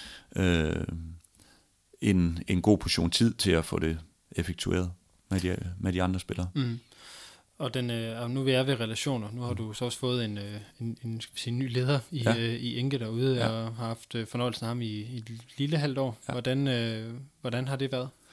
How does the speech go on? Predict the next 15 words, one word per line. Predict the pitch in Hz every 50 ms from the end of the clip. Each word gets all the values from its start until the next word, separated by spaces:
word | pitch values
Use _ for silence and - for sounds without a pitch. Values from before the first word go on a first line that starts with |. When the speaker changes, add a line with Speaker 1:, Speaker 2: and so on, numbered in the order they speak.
| - - - - - -
Speaker 1:
Jamen, | 156 - 113 113
det | 135 127
har | 110 107
været | 92 92 82 82 - - -
positivt. | - 147 175 165 - - - 120 107 101 - - - - - -
Øh, | 117 113 107 104 104 101 98 98 95 92 95 95 95 - -
en | - 101 101 98 98 98 95 98 -
utrolig | - - - - 131 120 107 104
rar | 107 113 113
fyr, | 107 - - 135 135 127 117 107 - - _ _ - - - - - _ _ - -
øh, | 107 101 98 95 92 92 90 87 87 85 85 82 82 82 80 80 82 82 82 80 - - - - - - -
som | - - 101 95 90 87 87 87
har | 92 90 107 107 101
et | 98 107 107 - - - - - -
mål, | - 113 113 117 117 104 90